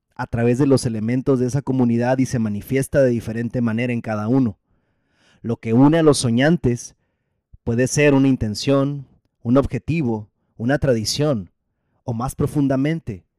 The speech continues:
la afinidad. Como en los fenómenos telepáticos, ya bastante estudiados, la afinidad es fundamental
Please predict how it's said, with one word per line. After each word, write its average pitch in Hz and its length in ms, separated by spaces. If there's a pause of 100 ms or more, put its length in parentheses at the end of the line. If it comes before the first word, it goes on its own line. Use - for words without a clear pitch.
(340)
la 117 200
afinidad. 104 640 (1400)
Como 127 200
en 120 60
los 117 120
fenómenos 143 460
telepáticos, 117 880 (220)
ya 120 160
bastante 131 420
estudiados, 117 680 (560)
la 123 180
afinidad 123 460
es 151 120
fundamental 123 800